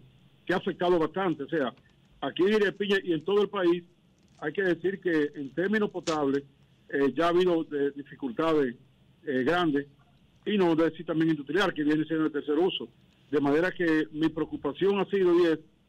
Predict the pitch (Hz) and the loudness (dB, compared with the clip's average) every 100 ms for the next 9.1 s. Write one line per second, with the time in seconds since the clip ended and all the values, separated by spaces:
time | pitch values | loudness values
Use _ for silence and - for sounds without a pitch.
0 | - - _ 123 156 156 160 151 143 175 | -20 -20 _ -6 -6 -2 0 2 2 2
1 | 196 196 180 - _ _ _ 143 156 196 | 2 -2 -4 -8 _ _ _ -2 0 0
2 | 196 190 202 196 202 - _ _ - - | 0 -2 0 -2 -6 -20 _ _ -18 -2
3 | 156 151 151 143 - _ - 180 160 202 | 0 2 2 0 -6 _ -4 -4 -2 0
4 | 220 214 214 - _ _ _ _ 151 147 | 2 2 0 -4 _ _ _ _ -8 -4
5 | - 202 208 185 170 180 175 175 - _ | 0 2 2 4 4 2 0 -4 -8 _
6 | _ - 151 147 156 185 196 185 165 - | _ -4 0 0 -2 -2 0 -2 -6 -2
7 | 147 190 208 170 139 151 143 - 175 170 | 2 2 0 -4 -4 -4 -4 -2 0 2
8 | 151 147 143 170 190 185 147 135 135 127 | 0 -4 -4 -4 -2 -2 -2 -6 -2 -2
9 | 107 | -2